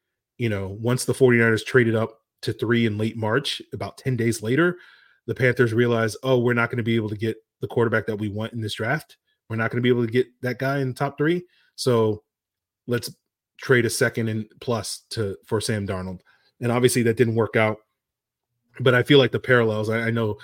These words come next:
I'll get pushback from that, but I, I feel like there's so many parallels between that and, and this Justin Fields thing. And that's part of the reason why I'm like, "Yeah, I, I don't, I don't think it," you know, I feel like Fields is a little better than Sam Darnold, but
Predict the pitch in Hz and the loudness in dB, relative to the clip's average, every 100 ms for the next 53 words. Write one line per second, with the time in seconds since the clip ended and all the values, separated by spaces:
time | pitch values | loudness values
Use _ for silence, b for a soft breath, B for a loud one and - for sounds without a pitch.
0 | B - 110 110 - 120 - 95 107 104 | B -10 -8 -6 -4 -4 -4 -8 -8 -10
1 | 95 110 113 120 135 117 107 107 - 135 | -6 -6 -4 0 2 2 2 -2 -2 -2
2 | 117 110 107 107 107 117 127 - 113 135 | 0 -2 -4 -2 0 0 0 -4 -4 -2
3 | 135 135 143 b b b b - 123 131 | 0 -2 -4 b b b b -6 -6 -2
4 | 131 120 - 127 127 127 135 135 143 139 | -2 -2 -2 -4 -4 2 2 2 -2 -4
5 | 143 120 110 107 - 117 110 104 104 98 | -6 -6 -6 -8 -8 -4 -4 -4 -4 -6
6 | 101 98 92 92 b b b - 101 98 | -8 -8 -10 -12 b b b -12 -8 -8
7 | 90 92 180 180 165 147 147 - 139 151 | -6 -4 0 2 2 4 2 2 2 2
8 | 143 - 131 135 135 131 127 - _ _ | 0 -4 2 2 2 0 -2 -8 _ _
9 | - 110 85 _ _ _ _ _ _ _ | -4 -4 -4 _ _ _ _ _ _ _
10 | _ _ _ _ _ _ _ _ _ 139 | _ _ _ _ _ _ _ _ _ 8
11 | 202 175 180 160 131 117 107 139 180 196 | 10 10 8 6 4 -2 4 8 8 8
12 | 220 214 220 208 208 202 139 117 | 6 4 2 2 4 2 0 -4